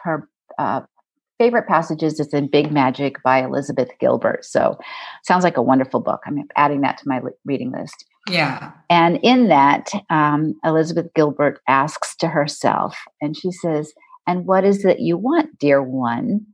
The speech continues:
Speaker 1: And the answer is, "More wonder, please."
Speaker 2: I love that.
Speaker 1: So I just thought, you know, more wonder, please. Let's just go and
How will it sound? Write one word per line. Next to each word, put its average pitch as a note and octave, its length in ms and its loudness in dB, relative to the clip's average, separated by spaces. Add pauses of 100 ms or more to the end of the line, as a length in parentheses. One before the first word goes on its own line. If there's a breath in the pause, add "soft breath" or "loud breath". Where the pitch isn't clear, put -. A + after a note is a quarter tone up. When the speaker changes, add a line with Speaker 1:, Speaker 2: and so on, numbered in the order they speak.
(680)
Speaker 1:
And D#3 200 0
the E3 140 0
answer D#3+ 520 0
is, C3+ 500 -4 (360)
"More G3+ 340 0
wonder, G3+ 540 2
please." E3+ 880 -4 (800)
Speaker 2:
I C#3+ 120 -10
love B2 220 -16
that. A#2+ 260 -20 (600)
Speaker 1:
So D#3+ 360 2
I E3+ 180 -2
just F3 260 -2
thought, F3+ 320 2 (200)
you G3+ 200 -8
know, F3+ 240 -2
more F#3+ 280 0
wonder, F#3 360 2
please. D3 500 -4
Let's E3 360 0
just G3 260 -6
go E3+ 320 2
and D3+ 420 -2